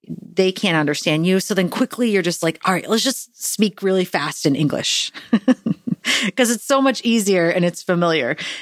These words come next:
And I guess this analogy might not land a hundred percent because it's not like English is wrong, but I guess per your objective, you wanna learn French, it might be. Um, but that's kinda what it felt like. It was like this new language for me. And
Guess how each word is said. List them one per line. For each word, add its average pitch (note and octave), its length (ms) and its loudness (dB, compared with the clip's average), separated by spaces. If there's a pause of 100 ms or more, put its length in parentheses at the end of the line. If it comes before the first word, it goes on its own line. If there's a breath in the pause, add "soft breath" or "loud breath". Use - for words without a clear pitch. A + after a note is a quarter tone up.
And A#3+ 120 0
I A#3+ 60 2
guess C4 220 0
this C4 160 -2
analogy F3+ 400 2
might F3 360 0
not E3 140 2
land D#3+ 200 2
a - 20 2
hundred E3+ 220 0
percent E3+ 400 0
because E3 220 0
it's - 100 -12
not E3+ 140 4
like D#3+ 160 0
English D#3 320 0
is D#3 160 -2
wrong, D#3 500 2 (320 loud breath)
but G#3 80 -2
I G#3 60 2
guess G3+ 320 0
per F#3 280 0
your D#3+ 240 2
objective, D3 600 0
you F3 120 2
wanna C#3 220 2
learn C#3 220 -2
French, F3+ 520 0
it F3 100 0
might E3+ 200 0
be. B3 300 -2 (380 loud breath)
Um, E3 600 0
but - 140 -2
that's G3+ 180 0
kinda C#4+ 220 0
what C4 120 2
it - 100 -2
felt E3+ 240 0
like. - 340 -4 (100)
It F3 140 2
was F3+ 180 -2
like F3 200 0
this F3+ 220 -2
new A#3 460 0
language D3+ 560 0
for C3 180 -2
me. G#2+ 380 0
And D3+ 320 0